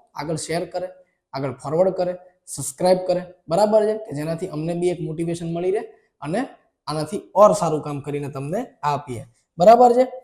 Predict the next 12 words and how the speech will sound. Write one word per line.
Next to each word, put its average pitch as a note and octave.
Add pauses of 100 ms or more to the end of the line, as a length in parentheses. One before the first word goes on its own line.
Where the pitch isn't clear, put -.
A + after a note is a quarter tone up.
(240)
તો D#3+
ચલો, D3+
એની F3
સાથે F3
જ E3+
મિત્રો E3+ (260)
રજા D3
લઈશ, F#3+ (360)
બરાબર? G3 (320)
મળીએ D3+
નેક્સ્ટ E3
લેક્ચરમાં. F3